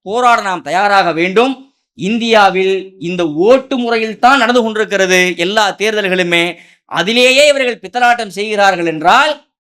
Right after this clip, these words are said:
சர்வாதிகார ஆட்சி தான் இனிமேல் வரும். இதற்கு நம்ம எந்திரிக்கலைன்னா அவ்வளவுதான். அல்லாஹ் ரப்புல் ஆலமீன் ஒரு வெளிச்சத்தை கொண்டு வந்திருக்கிறான், இப்படிதான் பண்றான் அப்படின்ட்டு, அஹ், கொஞ்சம் ஆய்வு பண்ணி கொண்டு வந்திருக்கிறாங்க.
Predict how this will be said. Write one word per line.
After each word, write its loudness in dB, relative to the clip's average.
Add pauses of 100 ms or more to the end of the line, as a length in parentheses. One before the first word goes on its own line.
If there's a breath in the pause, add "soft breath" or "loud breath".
(180)
சர்வாதிகார 0
ஆட்சி -2
தான் -2
இனிமேல் -2
வரும். -4 (200)
இதற்கு 0
நம்ம 2
எந்திரிக்கலைன்னா 2
அவ்வளவுதான். 2
அல்லாஹ் 0
ரப்புல் -2
ஆலமீன் 0
ஒரு -6
வெளிச்சத்தை -4
கொண்டு -4
வந்திருக்கிறான், 0
இப்படிதான் -2
பண்றான் -2
அப்படின்ட்டு, 0 (300 loud breath)
அஹ், 4
கொஞ்சம் -6
ஆய்வு -2
பண்ணி -8
கொண்டு -4
வந்திருக்கிறாங்க. 2